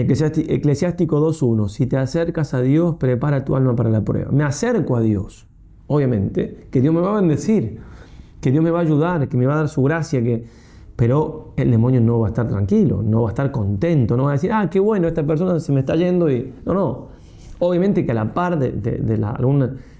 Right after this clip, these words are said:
tentación que tenga extra o lo que sea, Dios me va a estar ayudando más todavía. Pero hay que tener presente entonces, y muy claramente, lo que dice San Ignacio en el número seis. Número seis, lo solemos poner en corchetes, eh, corresponde al párrafo, porque está dividido en párrafos el libro de los ejercicios,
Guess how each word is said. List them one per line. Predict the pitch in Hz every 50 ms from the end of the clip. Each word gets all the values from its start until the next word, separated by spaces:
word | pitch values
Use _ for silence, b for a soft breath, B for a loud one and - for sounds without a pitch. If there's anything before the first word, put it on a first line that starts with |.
| B B
tentación | - 127 123 123 131 113 - - 160 160 156
que | 135 -
tenga | - 165 175 180 165 139 131 143
extra | 156 170 165 - - 123 113
o | 117
lo | 127 135
que | 160
sea, | 156 156 156 190 196 139
Dios | 120 131 117 120 139 165
me | 180 151
va | 123 127
a |
estar | 117 - 139
ayudando | 135 127 123 139 139 131 127
más | 151 160
todavía. | 160 - 127 131 190 233 180 120 - - - - - B B B B B B B B B B
Pero | 139 143 165 175 165 175 - - B B B B B
hay | - -
que | 226 202
tener | 180 196 196 208 202
presente | 202 185 - 196 190 185 165
entonces, | 151 135 127 120 104 120 160 160 165 - - - - _ _ _ _ _ _ _ _ _ _ _ _ _ _ _ _ -
y | 120 127
muy | 131 147 170 175
claramente, | 170 165 147 139 123 110 107 107 107 107 147 147 143 B B B B B
lo | 135 139 139
que | 139 156
dice | 165 165 160
San | 147 165 156 147
Ignacio | 135 131 139 135 131 - 139 135 - -
en | - 135 127
el | 123 127
número | 139 165 175 160 131
seis. | 107 - - - 127 107 95 92 98 - - - - -
Número | - 135 139 147
seis, | 151 151 202 196 185 180
lo | 156
solemos | 139 143 135 139 135
poner | 135 147 143 143
en | 139 131
corchetes, | 131 139 131 131 131 175 170 151 139 175 190 175
eh, | 143 -
corresponde | - - 113 113 113 147 147 139 127
al | 117 107
párrafo, | - - 170 160 170 147 127 123 110 - - 165 196 190
porque | - 139 -
está | 110 - 127
dividido | 123 120 123 127 127 117
en | 113
párrafos | 113 151 147 135 127 113 - 117
el | 110 117
libro | 127 127
de | 123 120
los | 113 113
ejercicios, | 131 135 170 160 135 120 104 139 170 170